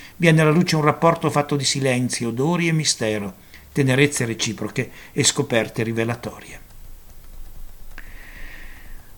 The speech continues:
Whitehead Colson, I ragazzi della Nickel, codice sedici tre sette sette quattro.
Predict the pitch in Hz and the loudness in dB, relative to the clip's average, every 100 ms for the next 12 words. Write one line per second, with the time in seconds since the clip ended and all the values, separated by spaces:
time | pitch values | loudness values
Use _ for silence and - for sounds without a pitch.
0 | - 151 180 196 190 175 160 165 - 160 | 0 8 10 10 6 4 4 0 4 4
1 | 127 - 127 123 - - 151 147 143 160 | 6 4 2 0 -4 4 6 8 8 6
2 | - 165 151 156 143 113 - 117 107 - | 6 6 8 8 6 2 -2 -4 0 2
3 | 135 127 135 117 170 160 156 - - 131 | 2 2 2 4 6 6 4 0 0 2
4 | - 151 147 147 - 143 - - 107 95 | 6 6 4 4 2 2 -2 -4 -6 -8
5 | - 104 | -12 -14